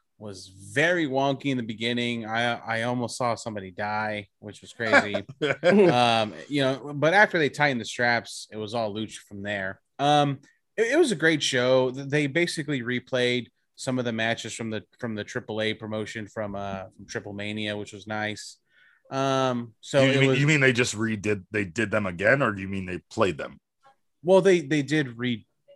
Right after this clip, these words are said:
Speaker 1: well, they,
Speaker 2: Rematches.
Speaker 1: they rematched, yeah,
Speaker 2: Yeah,
Speaker 1: on,
Speaker 2: yeah,
Speaker 1: on,
Speaker 2: okay, okay.
Speaker 1: yeah, they rematched
Speaker 2: Gotcha.
Speaker 1: on the show. But of course, it's a house show, so they just kinda, like,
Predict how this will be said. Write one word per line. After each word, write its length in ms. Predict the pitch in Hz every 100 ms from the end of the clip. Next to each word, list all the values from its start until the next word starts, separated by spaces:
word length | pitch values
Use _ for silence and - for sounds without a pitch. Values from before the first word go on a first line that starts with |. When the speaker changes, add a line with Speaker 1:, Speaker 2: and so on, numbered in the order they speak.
| _ -
Speaker 1:
well, 180 | 123 147
they, 180 | 131 156
Speaker 2:
Rematches. 260 | 147 - -
Speaker 1:
they 140 | 143
rematched, 640 | 127 147 139 113 95 - -
yeah, 200 | 117 104
Speaker 2:
Yeah, 160 | 131 90
Speaker 1:
on, 60 |
Speaker 2:
yeah, 120 | 80 -
Speaker 1:
on, 60 |
Speaker 2:
okay, 160 | 107 85
okay. 240 | 87 98 120
Speaker 1:
yeah, 180 | 110 104
they 80 |
rematched 280 | 123 135 139 95
Speaker 2:
Gotcha. 100 | 135
Speaker 1:
on 80 |
the 40 | 113
show. 240 | - 120 - - -
But 80 | 160
of 120 | 147
course, 300 | - 196 170
it's 160 | 180 165
a 40 | 180
house 300 | 214 196 -
show, 180 | 131
so 160 | 110 151
they 140 | 170
just 200 | 180 165
kinda, 260 | - 160 120
like, 160 | 104